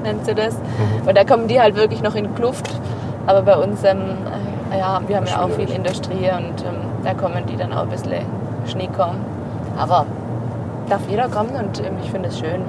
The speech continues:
Speaker 1: wir haben die Diversität. Aber sollen sich auch andere wohlfühlen.
Speaker 2: Mhm.
Speaker 1: Ja.
Speaker 2: So,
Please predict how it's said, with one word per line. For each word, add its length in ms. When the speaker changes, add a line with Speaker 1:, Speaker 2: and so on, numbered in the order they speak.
Speaker 1:
wir 80
haben 120
die 100
Diversität. 680
Aber 180
sollen 240
sich 200
auch 120
andere 340
wohlfühlen. 460
Speaker 2:
Mhm. 240
Speaker 1:
Ja. 140
Speaker 2:
So, 280